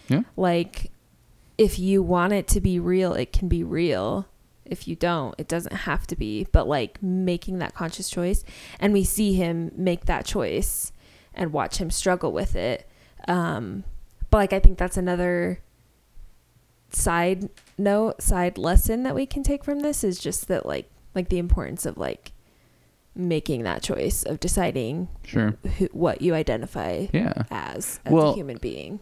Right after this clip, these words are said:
Speaker 1: and I guess the caveat that I would put to that is, like, yeah, the movie says, like, we should feel joy. Like, that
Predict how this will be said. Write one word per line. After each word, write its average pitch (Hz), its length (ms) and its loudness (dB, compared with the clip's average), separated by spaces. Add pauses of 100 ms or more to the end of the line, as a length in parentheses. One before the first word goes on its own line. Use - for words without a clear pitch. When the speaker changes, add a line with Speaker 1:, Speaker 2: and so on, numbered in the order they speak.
Speaker 1:
and 143 100 8
I 151 40 6
guess 170 180 4
the 135 100 2
caveat 123 500 6 (160)
that 107 140 8
I 92 80 6
would 92 160 4
put 120 180 4
to 110 100 -2
that 92 320 4
is, 90 400 2
like, 92 520 2
yeah, 113 180 8
the 98 100 4
movie 120 280 6
says, 110 800 4 (200)
like, - 560 0 (540)
we 104 180 6
should 101 300 4
feel 95 260 4
joy. 85 340 2 (100)
Like, 98 220 2
that 95 320 4